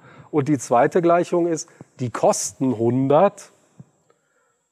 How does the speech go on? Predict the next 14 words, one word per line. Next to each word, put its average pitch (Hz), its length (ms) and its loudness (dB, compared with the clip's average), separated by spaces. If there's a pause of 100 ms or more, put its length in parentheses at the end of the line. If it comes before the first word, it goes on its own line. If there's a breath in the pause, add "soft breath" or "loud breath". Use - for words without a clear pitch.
(200)
und 147 220 2
es 127 100 -6
kostet 147 460 -4
aber 131 340 0
die, 123 320 -4
äh, 110 400 -4 (100)
die 117 200 -12
Ente 143 320 -2
ist 131 160 0
sozusagen 117 420 -4
fünf 170 460 -2
mal 123 280 0
E 151 460 -2 (460 soft breath)
plus 143 600 0